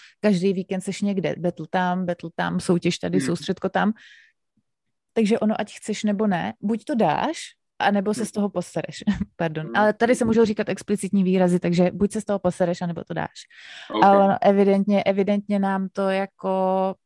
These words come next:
Speaker 1: nás to překlopilo do té roviny. Pak, že jo, když učíš, tak si prostě musíš stoupnout před sál dvaceti lidí třeba a
Speaker 2: No.
Speaker 1: utáhnout tu hodinu, že jo?
Speaker 2: To je taky druhá věc,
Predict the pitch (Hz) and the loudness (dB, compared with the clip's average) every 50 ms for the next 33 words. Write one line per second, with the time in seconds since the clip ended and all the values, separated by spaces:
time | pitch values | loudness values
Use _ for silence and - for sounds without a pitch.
0 | - 196 202 202 190 196 - 220 202 - 214 - 202 202 - 202 202 202 185 196 | -4 -2 0 2 2 0 -2 -4 -4 -4 -6 -4 -6 -6 -6 -4 -4 -4 -4 -4
1 | 190 - 208 202 220 220 - - - - - 202 202 180 262 269 240 208 247 - | -2 -2 -2 -2 -2 -4 -6 -10 -12 -4 -2 -2 0 0 -2 -2 -2 -4 -6 -8
2 | 247 - 196 - - - 143 131 - - - - _ _ _ - - 214 - - | -8 -8 -8 -8 -6 -8 -8 -8 -8 -12 -14 -18 _ _ _ -2 -2 -2 0 0
3 | 214 - 190 196 - - 208 202 202 - 277 285 - - 285 262 - 240 220 196 | 0 4 4 2 4 6 6 6 6 4 2 -2 -2 -2 -4 -2 0 -2 -2 -2
4 | - - 196 175 _ - - - - 185 - - 208 190 185 185 185 175 180 196 | -2 -4 -4 -4 _ -12 -16 -14 -12 -10 0 2 4 4 6 4 2 2 2 0
5 | 196 190 - 185 - 202 196 185 185 165 175 180 - - 190 170 180 190 - 180 | 0 0 0 -4 -2 0 0 0 0 0 -2 -6 -4 -4 -2 0 0 2 2 0
6 | 180 - - 185 180 196 180 175 170 165 180 175 180 170 160 175 156 147 147 139 | -2 0 2 2 4 4 4 2 0 0 -2 -2 -2 -2 -2 -4 -6 -6 -10 -10
7 | 160 156 151 151 - - 143 139 139 135 131 - 143 123 117 113 110 110 107 98 | -10 -10 -10 -10 -6 -4 -2 -2 -2 -4 -4 -4 -6 -4 -2 -2 -2 -2 -2 -4
8 | 90 90 98 - | -4 -6 -10 -14